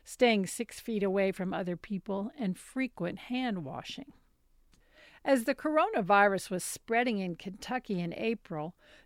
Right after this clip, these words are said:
W M M T's Sydney Bowles spoke with Doctor Connie White,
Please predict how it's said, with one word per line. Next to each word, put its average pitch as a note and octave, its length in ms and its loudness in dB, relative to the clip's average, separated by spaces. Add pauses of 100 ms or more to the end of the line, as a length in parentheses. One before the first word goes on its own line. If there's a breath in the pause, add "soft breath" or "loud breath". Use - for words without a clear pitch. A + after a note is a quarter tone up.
W C#4 300 2
M D4+ 200 0
M C4+ 180 2
T's A3+ 320 -2
Sydney G#3+ 460 -2
Bowles F3+ 460 -4
spoke - 500 -2
with F3 160 -4
Doctor F#3 320 -2
Connie A#3 440 -2
White, F#3+ 520 -4